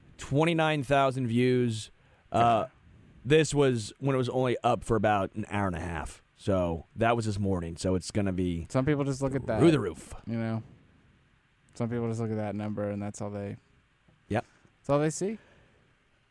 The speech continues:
Speaker 1: I, again, I just, I think it's disrespectful in my opinion. May-, maybe I'm wrong. I don't know. Maybe you don't think the same way, but I think it's disrespectful to when they were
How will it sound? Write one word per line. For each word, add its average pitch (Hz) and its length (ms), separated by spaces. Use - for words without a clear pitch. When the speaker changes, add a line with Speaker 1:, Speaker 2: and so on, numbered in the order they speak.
Speaker 1:
I, 110 200
again, 120 480
I 123 120
just, 123 320
I 123 100
think 220 160
it's 165 80
disrespectful 135 580
in 120 60
my 139 140
opinion. 131 180
May-, 156 140
maybe 165 220
I'm 135 160
wrong. 135 200
I - 20
don't 139 140
know. 135 80
Maybe 127 220
you 135 80
don't 120 100
think 123 100
the 123 80
same 131 160
way, 127 80
but 123 60
I 139 60
think 160 140
it's 120 80
disrespectful 131 580
to 123 260
when 127 160
they 127 60
were 120 220